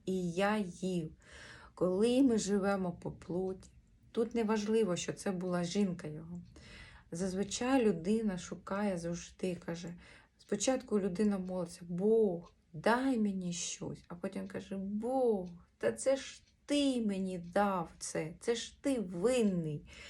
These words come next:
І ми завжди звинувачуємо Бога. Тоді Господь Бог сказав до жінки, е, що ти це наробила. Жінка відповіла: «Змій обманув мене,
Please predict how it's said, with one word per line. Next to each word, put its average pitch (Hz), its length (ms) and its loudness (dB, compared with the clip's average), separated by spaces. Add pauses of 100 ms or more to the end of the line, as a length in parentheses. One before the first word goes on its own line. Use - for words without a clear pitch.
(300)
І 185 100 -6
ми 180 180 0
завжди 170 580 -2
звинувачуємо 170 1000 -6 (120)
Бога. 160 480 -4 (680)
Тоді 214 240 0
Господь 226 460 0
Бог 196 200 -2
сказав 165 500 -6
до 170 160 0
жінки, 180 840 -2 (760)
е, 170 440 -6
що - 300 -2
ти 214 440 0 (160)
це 190 540 -4 (440)
наробила. 180 1040 2
Жінка 202 360 2
відповіла: 165 460 -4
«Змій 247 640 4
обманув 160 680 0
мене, 190 280 -2